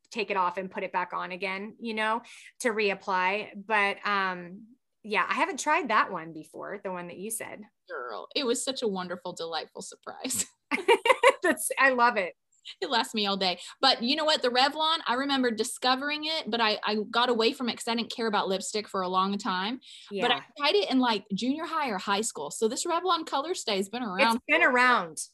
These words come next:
Speaker 1: It's been around for a while.
Speaker 2: Which
Speaker 1: Yeah,
Speaker 2: means they
Speaker 1: but
Speaker 2: probably have a great abundance of color options.
Speaker 1: Yeah, they do. They do. And I, but honestly, I've been wearing it for years and years and years because it's just saved my life. But I,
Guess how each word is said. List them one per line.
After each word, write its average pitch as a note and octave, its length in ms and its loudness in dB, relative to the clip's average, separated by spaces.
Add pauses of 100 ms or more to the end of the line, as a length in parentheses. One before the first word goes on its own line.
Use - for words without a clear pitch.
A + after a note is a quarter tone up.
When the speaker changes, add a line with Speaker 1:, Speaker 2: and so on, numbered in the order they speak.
(160)
Speaker 1:
It's B3 220 0
been D#4+ 200 2
around B3 380 2
for A3 100 -6
a G3+ 80 -2
while. E3+ 400 -4 (140)
Speaker 2:
Which B3 140 0
Speaker 1:
Yeah, A3+ 80 6
Speaker 2:
means F#3+ 120 8
they - 240 -6
Speaker 1:
but - 20 2
Speaker 2:
probably D#4+ 260 4
have C4+ 180 6
a G3+ 220 4
great A3+ 400 -2
abundance A#3 420 2
of G3+ 120 -8
color G3 340 -2
options. - 800 -10
Speaker 1:
Yeah, A3 200 -2
they C#4+ 140 2
do. D#4+ 400 4 (240)
They D4 140 4
do. B3 420 2
And B3+ 160 0
I, C4 280 4
but C4 160 0 (120)
honestly, C#4 380 0
I've A#3 160 4
been A3 140 -4
wearing G3+ 260 -2
it F#3+ 140 -10
for G#3 80 -2
years F#3+ 340 -4
and F#3+ 100 -8
years E3+ 200 -8
and E3+ 100 -14
years D#3 260 -12
because E3+ 520 -8
it's F#3 160 -10
just F#3 280 -6
saved E3 240 -8
my D#3+ 140 -12
life. D3 340 -12
But - 140 0
I, B3 160 2